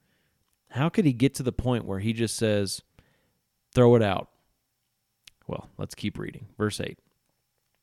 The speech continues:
More than that, I count all things to be loss in view of the surpassing value of knowing Christ Jesus my Lord, for whom I have suffered the loss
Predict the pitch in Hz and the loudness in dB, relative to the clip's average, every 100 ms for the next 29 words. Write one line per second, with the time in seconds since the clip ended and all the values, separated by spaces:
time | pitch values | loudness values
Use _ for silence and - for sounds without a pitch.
0 | _ _ - 135 175 202 139 131 117 110 | _ _ -2 4 4 4 0 0 -2 -6
1 | _ - - _ - 156 - 165 170 107 | _ -20 -20 _ 0 0 2 0 0 0
2 | 113 135 - 104 107 120 123 - _ _ | -2 -2 -4 -4 -2 -4 -8 -14 _ _
3 | - 110 139 180 104 92 95 104 - - | -4 2 4 4 2 2 0 -4 -10 -14
4 | _ _ _ 127 123 107 101 120 160 180 | _ _ _ -2 0 -2 -4 0 4 4
5 | 196 196 - _ - 110 107 110 - 98 | 2 -2 -8 _ -8 -6 -4 -6 -4 -4
6 | - - 120 139 156 170 170 170 156 - | -4 0 2 2 2 -2 -2 -2 -6 -12
7 | 95 117 123 143 147 147 147 - 101 95 | -2 0 4 4 4 4 2 -2 -6 -4
8 | 98 101 110 123 120 107 - - 110 131 | -2 0 2 2 2 -2 -6 -8 -4 -2
9 | 139 - - 110 110 113 110 - 98 107 | -4 -8 -4 -2 -2 -2 -4 -4 -4 -2
10 | 104 101 98 98 98 - _ _ - - | 0 0 0 -2 -6 -12 _ _ -20 -20
11 | _ - 101 110 139 160 165 - 104 95 | _ -4 -2 4 6 6 4 0 -2 -2
12 | 87 - 135 147 156 143 113 104 110 113 | -4 -4 0 0 2 0 2 0 2 2
13 | 101 98 - | 0 -4 -10